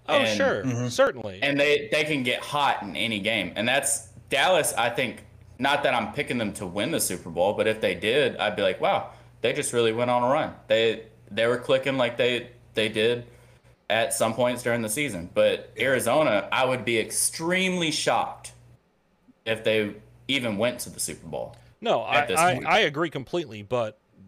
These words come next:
Speaker 1: those two teams, well, three teams, and I'd say even
Speaker 3: Yeah.
Speaker 1: four teams, I'd say there are four much better teams in the N F C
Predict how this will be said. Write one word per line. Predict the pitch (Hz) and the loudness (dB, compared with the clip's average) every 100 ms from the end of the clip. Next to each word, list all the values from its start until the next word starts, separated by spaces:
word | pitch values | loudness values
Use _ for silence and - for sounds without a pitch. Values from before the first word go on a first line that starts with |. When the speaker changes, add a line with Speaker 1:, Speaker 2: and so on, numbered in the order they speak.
| 127 | -6
Speaker 1:
those | 120 170 160 | 2 2 0
two | - - 202 | -8 -8 -8
teams, | 160 170 160 143 127 | -6 -8 -8 -10 -10
well, | 127 113 | -8 -8
three | - 165 170 | -8 -10 -8
teams, | 120 107 117 - _ _ - | -10 -10 -12 -16 _ _ -4
and | 131 | -2
I'd | 151 | -2
say | 165 | -4
even | 147 139 120 | -6 -4 -2
Speaker 3:
Yeah. | 110 | 0
Speaker 1:
four | 101 214 | 2 2
teams, | - 123 113 - | 2 -6 -8 -2
I'd | 175 175 | -2 0
say | 151 | 0
there | 139 | 0
are | 127 | -2
four | - 165 160 139 | -4 -4 -2 -2
much | 107 120 143 - | -2 -2 -2 -2
better | 143 135 | -2 -2
teams | 120 151 139 110 - - _ _ _ _ - | -4 -10 -12 -12 -16 -20 _ _ _ _ -4
in | 156 160 | -2 -2
the | 143 | -4
N | 143 139 | -4 -4
F | 123 | -4
C | - 170 120 104 | -6 -6 -8 -10